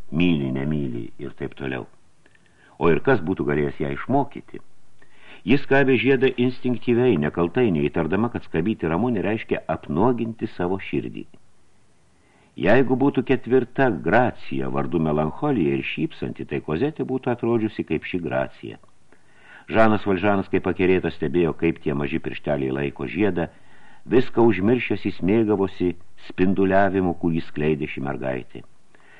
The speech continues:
Šalimais krūmuose čiulbėjo raudongurkli. Balti debesėliai taip linksmai plaukė danguje, tarsi juos ką tik būtų kas paleidęs į laisvę. Kozetė, atsidėjusi toliau skabę žiedą, atrodė, lyg ji būtų svajojusi apie kažką,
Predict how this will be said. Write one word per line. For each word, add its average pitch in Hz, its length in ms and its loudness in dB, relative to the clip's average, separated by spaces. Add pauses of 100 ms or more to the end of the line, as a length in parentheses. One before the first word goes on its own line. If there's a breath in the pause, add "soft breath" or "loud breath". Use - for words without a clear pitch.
(220 soft breath)
Šalimais 143 440 6
krūmuose 107 520 4
čiulbėjo 78 640 4 (160)
raudongurkli. 71 960 -2 (480)
Balti - 320 2
debesėliai 101 640 2
taip 69 180 -2
linksmai 67 400 -4
plaukė 69 320 -4
danguje, 67 480 -2
tarsi 65 280 -10
juos 64 200 -8
ką 117 200 2
tik 73 120 -4
būtų 64 240 -4
kas - 160 -10
paleidęs 64 480 -6
į 62 120 -10
laisvę. 64 420 -8 (840 soft breath)
Kozetė, 123 400 4
atsidėjusi 69 560 -2
toliau 76 280 -2
skabę 76 400 0
žiedą, 127 320 -2
atrodė, 127 360 -2
lyg 80 160 -4
ji 71 80 -4
būtų 71 280 -6
svajojusi 113 600 2
apie 110 200 -6
kažką, 107 420 -2